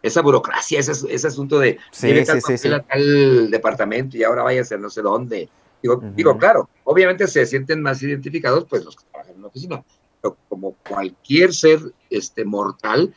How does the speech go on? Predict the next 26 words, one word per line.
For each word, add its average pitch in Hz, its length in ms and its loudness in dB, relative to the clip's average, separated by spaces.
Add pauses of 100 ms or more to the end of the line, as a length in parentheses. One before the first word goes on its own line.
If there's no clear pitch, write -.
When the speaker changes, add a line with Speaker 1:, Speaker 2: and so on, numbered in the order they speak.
(220)
Speaker 1:
creo 127 100 -6
que 160 80 -6
también 135 260 -4
lo 151 60 -4
entendemos 139 560 -6
y - 40 -20
también 107 220 -6
nos 147 120 -2
sentimos 180 560 0
dentro 107 280 -2
de 107 100 0
ese 120 180 -2
Speaker 2:
Sí. 104 60 -10
Speaker 1:
mundo. 127 280 -6 (260)
Eso 160 180 -4
es 196 80 -4
importante, 143 600 -2
fíjate, 82 460 -4 (280)
que 101 80 -10
Speaker 2:
Ujú. 98 80 -10
Speaker 1:
cualquier 104 380 0
serie, 127 420 4
película, 113 580 0
lo 95 120 2
que 95 80 -12
sea, 151 240 0